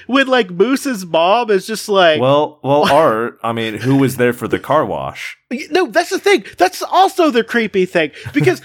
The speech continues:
Speaker 1: this is,
Speaker 2: <laughs>
Speaker 1: this is supposed to be a fairly, like, small
Speaker 2: Right.
Speaker 1: city, I wanna say.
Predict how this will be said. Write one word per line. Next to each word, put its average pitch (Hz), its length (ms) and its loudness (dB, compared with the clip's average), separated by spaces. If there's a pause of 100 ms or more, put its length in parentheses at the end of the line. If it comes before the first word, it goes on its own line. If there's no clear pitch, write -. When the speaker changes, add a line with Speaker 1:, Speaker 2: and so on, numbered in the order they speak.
(100)
Speaker 1:
this 151 300 4
is, 165 160 2
Speaker 2:
<laughs> 165 120 0
Speaker 1:
this 339 200 -2
is 359 80 -10
supposed 330 420 0
to 233 80 -2
be 202 420 -2
a 208 140 2
fairly, 202 680 0
like, 151 320 0
small 180 640 0
Speaker 2:
Right. 76 160 -12
Speaker 1:
city, 180 1000 -4
I 214 120 -2
wanna 226 280 -6
say. 247 420 -6